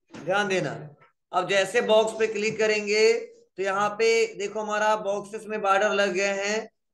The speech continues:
अब इसका color देना है तो color दे सकते हैं, नहीं तो बस क्या किया हमने, ओके कर दिया। तो देखो किनारे किनारे बॉर्डर लग गया। चलो इस बॉर्डर को थोड़ा मोटा करना है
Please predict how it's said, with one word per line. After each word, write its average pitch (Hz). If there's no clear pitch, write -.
अब 185
इसका 220
color 214
देना 214
है 220
तो 220
color 214
दे 208
सकते 202
हैं, 214
नहीं 180
तो 196
बस 208
क्या 226
किया 226
हमने, 165
ओके 190
कर 160
दिया। 123
तो 165
देखो 208
किनारे 202
किनारे 208
बॉर्डर 202
लग 220
गया। 208
चलो 214
इस 220
बॉर्डर 202
को 214
थोड़ा 233
मोटा 208
करना 214
है 208